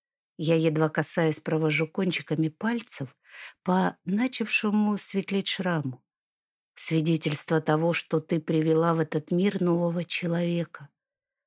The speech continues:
Наше с тобой продолжение. Мне целой жизни не хватит, чтобы показать тебе свою благодарность, Варь". И снова её глаза на мокром месте. "Да что ж такое-то?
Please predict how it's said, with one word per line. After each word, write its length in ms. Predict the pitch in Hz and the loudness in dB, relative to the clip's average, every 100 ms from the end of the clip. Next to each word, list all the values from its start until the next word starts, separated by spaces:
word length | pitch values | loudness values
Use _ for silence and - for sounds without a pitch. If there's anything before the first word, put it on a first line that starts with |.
| _ | _
Наше 420 | 180 214 220 147 | 4 4 4 0
с 100 | - | -2
тобой 320 | - 156 202 | 0 2 2
продолжение. 960 | 196 190 185 185 180 202 180 135 127 131 _ _ _ _ _ _ | 2 2 4 4 2 2 2 0 -2 -10 _ _ _ _ _ _
Мне 220 | 233 247 | 4 4
целой 480 | 226 - 214 196 185 | 2 2 2 4 2
жизни 380 | 180 190 160 165 | 4 2 4 4
не 180 | 151 156 | 4 2
хватит, 420 | - 156 143 151 | 2 0 2 0
чтобы 320 | - 156 160 | 0 0 0
показать 540 | - - 165 170 160 | 0 0 2 4 2
тебе 240 | 156 147 143 | 0 -2 -2
свою 300 | - 151 139 | -4 -4 -2
благодарность, 880 | 131 135 135 147 156 135 120 - 139 | -2 -2 0 0 0 -2 -6 -8 -2
Варь". 360 | 147 143 143 _ _ _ _ _ _ _ _ _ _ - | 0 0 -4 _ _ _ _ _ _ _ _ _ _ -2
И 120 | 262 | 0
снова 380 | - 294 294 214 | 4 4 6 6
её 360 | 165 151 165 | 4 4 4
глаза 440 | 151 156 156 196 214 | 4 2 4 2 4
на 160 | 170 | 4
мокром 460 | 143 147 - 147 151 | 4 2 0 0 2
месте. 460 | 143 131 - - - - - - | 0 -2 -8 -16 -20 -14 -12 -6
"Да 180 | 175 165 | 0 2
что 340 | - - 233 | 0 -2 -2
ж 120 | 220 - | -2 -2
такое-то? 760 | 208 - 220 175 123 - | -4 -2 2 2 2 -4